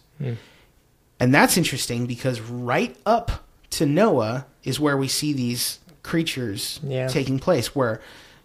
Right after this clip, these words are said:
Speaker 2: women are having sex with these otherworldly creatures, right? So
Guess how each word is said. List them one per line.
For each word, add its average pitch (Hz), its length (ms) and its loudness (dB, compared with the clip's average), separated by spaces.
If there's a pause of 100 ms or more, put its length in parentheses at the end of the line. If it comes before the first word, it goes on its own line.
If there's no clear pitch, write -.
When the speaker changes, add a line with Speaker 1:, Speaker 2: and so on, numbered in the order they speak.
Speaker 2:
women 151 600 2 (340)
are 131 140 2
having 147 300 2
sex - 540 0 (300)
with 131 480 4 (240)
these 127 460 0 (320)
otherworldly 147 1300 2 (380)
creatures, - 580 0
right? 151 400 0 (540)
So 190 560 6